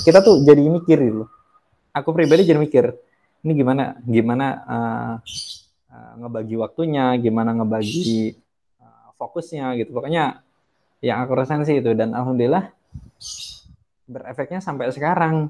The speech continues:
Dan yang cukup terasa itu kan pas jadi, nggak usah jadi pengurus deh, nggak usah jadi pengurus. Waktu itu aku nggak jadi pengurus, masih maba,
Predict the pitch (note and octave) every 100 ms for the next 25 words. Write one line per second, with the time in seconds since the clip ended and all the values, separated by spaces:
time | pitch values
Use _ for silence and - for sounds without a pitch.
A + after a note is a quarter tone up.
0 | C#3+ A#2 A2 A2+ B2+ _ _ _ _ _
1 | - C3 B2+ B2+ B2+ B2 B2 B2+ B2 _
2 | D3+ D3+ D3+ D#3 D3+ D3+ C#3 C#3+ - G3
3 | G#3 A3 G#3 G3+ _ - D#3+ - C3+ B2+
4 | B2 B2 B2 A#2 A2+ C3 - _ - E3+
5 | D#3+ F3 D3 C#3 D#3+ G#3 G3 E3 A#2+ C3
6 | B2+ C3+ B2+ C#3 C#3+ A#2+ - - _ _
7 | _ A#2+ B2+ - D3 D#3 F3+ F#3+ F3+ A#2+
8 | B2 C3 C3+ D#3 D3+ A#2+ - - C3 C3
9 | C3+ B2+ C#3+ B2+ A2+ A2 A2